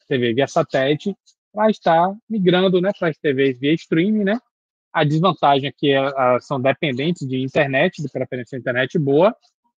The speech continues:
E, é, é, elas também de-, muitas precisam de aplicativos ou,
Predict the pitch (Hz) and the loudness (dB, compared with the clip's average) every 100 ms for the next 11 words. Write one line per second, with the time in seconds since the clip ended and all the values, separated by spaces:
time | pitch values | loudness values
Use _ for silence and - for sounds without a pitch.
0 | - _ _ _ _ _ _ - - _ | -20 _ _ _ _ _ _ -20 -20 _
1 | _ _ 208 220 254 - _ _ _ _ | _ _ 0 0 0 -6 _ _ _ _
2 | _ _ _ _ _ _ _ _ _ _ | _ _ _ _ _ _ _ _ _ _
3 | 160 139 131 127 123 120 117 113 110 107 | -2 2 4 4 2 0 -2 -4 -8 -12
4 | - _ _ _ _ _ _ _ _ _ | -16 _ _ _ _ _ _ _ _ _
5 | _ _ _ _ _ _ _ _ _ _ | _ _ _ _ _ _ _ _ _ _
6 | _ _ _ - 107 104 104 - 127 139 | _ _ _ -16 -12 -10 -10 -4 -2 0
7 | - 156 147 175 - - 143 156 165 151 | -2 -2 -2 -2 -8 -14 -2 0 0 -4
8 | 147 160 170 196 - _ 180 - 156 151 | -2 -2 0 -2 -4 _ -4 0 0 2
9 | 180 165 135 147 160 165 160 156 139 139 | 0 -2 0 0 2 2 2 0 -2 0
10 | 139 160 156 165 - 165 185 190 151 160 | 0 -2 -4 -4 -4 -4 -4 -2 -2 0
11 | 170 185 208 | 2 0 -2